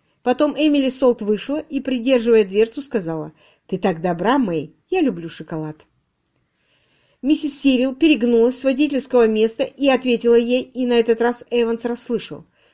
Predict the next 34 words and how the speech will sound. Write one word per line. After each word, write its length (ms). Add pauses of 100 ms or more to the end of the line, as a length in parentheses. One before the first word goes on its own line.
(140)
То, 140
что 200
она 160
сказала, 640 (140)
просто 400
убийственно. 640 (460)
«Только 280
не 160
ешь 240
её 160
на 140
улице, 420
ладно?» 460 (460)
«Нет-нет», — 640 (160)
ответила 480
Эмили, — 320 (300)
«я 160
положу 320
её 160
в 60
сумку. 500 (240)
До 160
дома 400
не 160
буду 260
есть. 500 (200)
И 100
потом, 400 (260)
я 140
ведь 120
скоро 280
тебя 260
увижу, 440 (120)
правда?» 480